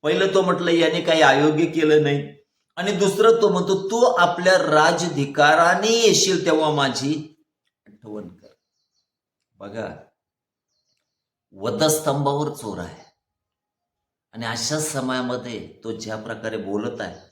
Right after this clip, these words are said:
"तू आपल्या राजधिकाराने येशील तेव्हा माझी आठवण कर," म्हणजे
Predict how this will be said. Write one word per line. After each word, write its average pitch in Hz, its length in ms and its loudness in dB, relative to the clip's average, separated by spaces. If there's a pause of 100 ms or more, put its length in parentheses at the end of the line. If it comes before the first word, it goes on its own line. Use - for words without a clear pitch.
(720)
"तू 170 40 -4
आपल्या 175 360 4
राजधिकाराने 151 760 2
येशील 143 320 -4
तेव्हा 131 220 -2
माझी 123 420 -6
आठवण 117 520 -10
कर," 117 120 -10
म्हणजे 113 640 -10